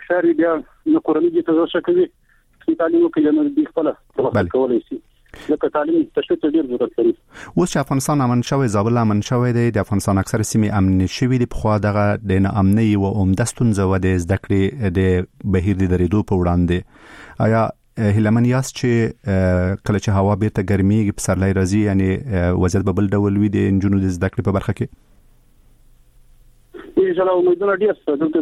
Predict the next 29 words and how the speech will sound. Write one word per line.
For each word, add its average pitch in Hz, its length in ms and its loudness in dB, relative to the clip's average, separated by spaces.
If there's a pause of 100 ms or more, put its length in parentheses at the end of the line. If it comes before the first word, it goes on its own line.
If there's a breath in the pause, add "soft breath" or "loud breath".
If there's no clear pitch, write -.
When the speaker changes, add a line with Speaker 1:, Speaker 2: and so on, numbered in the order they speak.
(160)
Speaker 1:
کوم، 170 220 0
آه، 170 440 2
حکومت 175 260 0
چې - 140 -8
راغلی، 170 220 0
تر 180 80 -6
اوسه 170 160 -6
پورې 165 200 0
کوم 175 280 0 (440 loud breath)
سختۍ - 280 -2
د - 40 -6
نجونو 339 520 2
د 311 60 -2
مکتب - 240 0
په 165 100 -4
برابر 160 320 -2
نه 180 80 4
دي 170 100 -6 (220)
شوي. 180 240 0 (520)
ځکه 165 160 -2
دا 170 120 0
یو 170 160 2 (200)
میشت 170 240 0
ټولنه 175 260 0
ده 170 80 2
چې 147 100 -4
هغه 156 260 0
سره 156 140 0 (720 soft breath)
داسې - 140 0